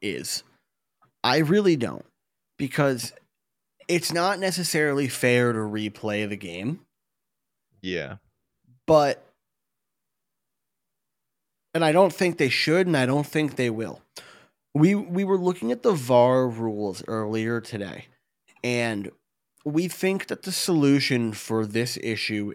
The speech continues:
Speaker 1: is that they need to add a rule to var where if they notice that there is a clear miscommunication of the ruling, and I'm not
Speaker 2: Yeah.
Speaker 1: talking about here, like,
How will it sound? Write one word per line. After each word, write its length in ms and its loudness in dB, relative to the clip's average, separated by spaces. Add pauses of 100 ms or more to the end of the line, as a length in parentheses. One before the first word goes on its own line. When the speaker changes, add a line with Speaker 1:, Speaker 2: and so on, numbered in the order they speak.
Speaker 1:
is 420 -12 (460)
that 460 0 (280)
they 140 4
need 240 2
to 240 -4
add 300 2
a 60 6
rule 600 2
to 160 -2
var 640 -4 (440)
where 640 2 (140)
if 200 0
they 260 2
notice 500 0
that 200 -4
there 240 0
is 160 -2
a 320 -2
clear 880 -2 (540)
miscommunication 2000 0 (360)
of 380 0
the 120 6
ruling, 600 -2 (540)
and 120 0
I'm 160 0
not 200 2
Speaker 2:
Yeah. 60 0
Speaker 1:
talking 400 4
about 300 2
here, 440 -4
like, 420 -4